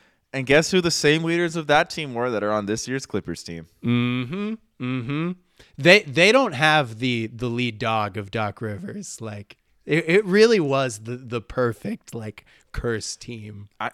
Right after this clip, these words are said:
Speaker 1: I need, I need the Clippers and Sixers to play so Patrick Beverley can give us his true thoughts
Speaker 2: Oh, my
Speaker 1: on the
Speaker 2: God.
Speaker 1: Clippers.
Speaker 2: Oh, there's gonna be some antics. That is, that is a good one.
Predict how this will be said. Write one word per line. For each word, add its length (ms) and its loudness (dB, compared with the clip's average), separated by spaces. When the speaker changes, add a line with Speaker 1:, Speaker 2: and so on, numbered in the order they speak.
Speaker 1:
I 100 -2
need, 300 -8
I 120 -2
need 200 -6
the 80 -6
Clippers 480 -4
and 120 -12
Sixers 500 -12
to 120 -10
play 480 -4
so 200 -6
Patrick 420 -4
Beverley 400 -4
can 160 -12
give 140 -6
us 180 -6
his 100 -10
true 300 -6
thoughts 600 -6
Speaker 2:
Oh, 220 -2
my 160 -6
Speaker 1:
on 80 -8
the 60 -6
Speaker 2:
God. 100 -6
Speaker 1:
Clippers. 440 -8
Speaker 2:
Oh, 220 -2
there's 320 0
gonna 200 0
be 120 -6
some 220 -8
antics. 500 -10
That 220 -2
is, 140 -4
that 200 -2
is 140 -6
a 60 -6
good 240 -10
one. 260 -12